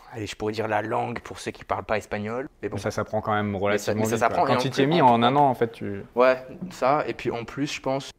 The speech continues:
Speaker 1: enfin, c'est un, c'est un bon plus, tu vois. Et avant de m'expatrier ici, c'était aussi une des raisons. Tu vois, je me disais, « Ah, bah attends, je vais m'expatrier au Panama, je vais devenir trilingue et tout, ça va être cool, tu vois. » Et en vrai, maintenant, bah, je suis plutôt content.
Speaker 2: Difficile de trouver trois, <laughs> trois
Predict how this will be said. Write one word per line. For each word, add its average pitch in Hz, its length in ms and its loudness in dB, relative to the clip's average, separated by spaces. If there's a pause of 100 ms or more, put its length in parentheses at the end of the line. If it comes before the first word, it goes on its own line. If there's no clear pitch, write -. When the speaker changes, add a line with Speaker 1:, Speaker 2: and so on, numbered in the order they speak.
Speaker 1:
enfin, 110 80 -2
c'est 110 140 -6
un, 104 160 0
c'est 113 120 -6
un 110 40 0
bon 120 140 -4
plus, 131 180 -8
tu - 80 -12
vois. 113 120 2
Et 110 260 -2
avant 123 220 2
de 131 40 -4
m'expatrier 123 460 -4
ici, - 320 -12
c'était 127 260 -2
aussi 131 260 -2
une 160 160 -8
des 156 120 0
raisons. 147 400 -4 (300)
Tu - 80 -20
vois, 120 100 2
je 123 60 -8
me 127 80 -2
disais, « 131 340 0 (140)
Ah, 147 160 4
bah 139 80 -2
attends, 135 160 -4
je 139 60 -8
vais 127 60 -6
m'expatrier 113 360 -8
au - 20 -4
Panama, 127 460 0
je 127 60 -8
vais 120 60 -2
devenir 107 320 -6
trilingue 143 680 0
et 120 100 -2
tout, 156 160 -6
ça 131 120 -6
va 113 60 0
être 120 80 -6
cool, 135 160 -4
tu - 80 -12
vois. » - 80 -14 (280)
Et - 20 -12
en 98 80 -8
vrai, 120 140 -4
maintenant, 143 340 -8
bah, 110 280 -12 (260)
je - 100 -16
suis 107 100 -8
plutôt 175 300 -6
content. 127 280 -6 (140)
Speaker 2:
Difficile 120 360 -8
de 139 80 -4
trouver 123 280 0
trois, 123 540 6
<laughs> 156 80 6
trois - 400 -2